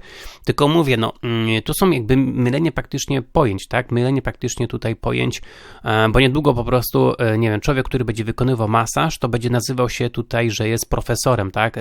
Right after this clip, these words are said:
Że on jest profesorem po prostu ortopedii, bo on wykos-, wykonuje masaż, a więc wie po prostu, jak wygląda kwestia budowy człowieka i tak dalej.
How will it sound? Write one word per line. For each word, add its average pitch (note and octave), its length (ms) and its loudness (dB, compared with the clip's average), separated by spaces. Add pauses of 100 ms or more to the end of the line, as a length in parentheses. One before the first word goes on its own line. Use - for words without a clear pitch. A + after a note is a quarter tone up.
Że A2 140 -2
on A2+ 60 0
jest A2+ 160 -4
profesorem A#2 540 -2
po G#2+ 120 -6
prostu A2+ 280 -4
ortopedii, B2 480 -2
bo A2+ 140 2
on A2 80 0
wykos-, A2+ 460 -6
wykonuje A2+ 400 0
masaż, - 440 0 (340)
a A#2+ 80 2
więc A#2 340 4
wie C#3 280 4
po A#2+ 120 -2
prostu, B2 300 -2
jak G#2 100 -6
wygląda A2+ 400 0
kwestia B2+ 460 -2
budowy B2+ 420 -2
człowieka A#2+ 420 -4
i A2 80 -2
tak A2+ 200 -4
dalej. G2+ 240 -4